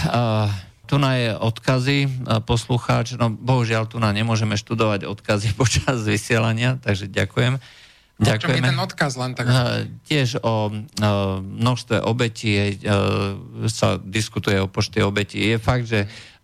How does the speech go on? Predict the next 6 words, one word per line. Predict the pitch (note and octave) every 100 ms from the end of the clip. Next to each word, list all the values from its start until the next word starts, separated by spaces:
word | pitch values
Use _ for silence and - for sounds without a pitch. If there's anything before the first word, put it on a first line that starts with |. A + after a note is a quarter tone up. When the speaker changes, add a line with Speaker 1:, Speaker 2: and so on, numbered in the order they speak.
| A2+ G#2+ G#2+ G#2
Speaker 1:
podľa | A#2+ A2+ G#2+ G2+ -
zákona | G#2+ G#2 G#2+ - G#2+ G2
je, | F2+
e, | - G#2 F#2+ F#2+ F#2+ F#2+ E2+
je | G#2
to | - G2+ F#2